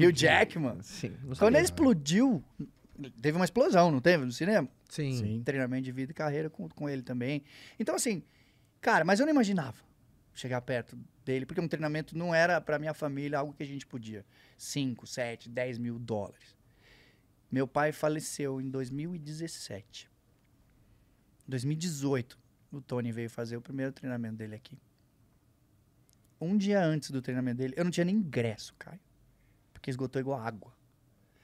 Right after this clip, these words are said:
Speaker 1: Eu tava dando uma palestra em Recife. E o meu irmão, Anderson Cavalcante, da Buzz.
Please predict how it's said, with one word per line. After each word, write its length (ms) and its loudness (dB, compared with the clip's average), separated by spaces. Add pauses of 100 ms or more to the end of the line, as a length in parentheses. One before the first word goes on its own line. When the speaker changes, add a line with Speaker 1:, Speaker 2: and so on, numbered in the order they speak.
(540)
Speaker 1:
Eu 80 -10
tava 220 2
dando 140 0
uma 120 0
palestra 400 -6
em 60 -6
Recife. 600 -10 (1400)
E 80 0
o 40 2
meu 100 6
irmão, 440 4 (120)
Anderson 360 2
Cavalcante, 800 0
da 140 6
Buzz. 400 2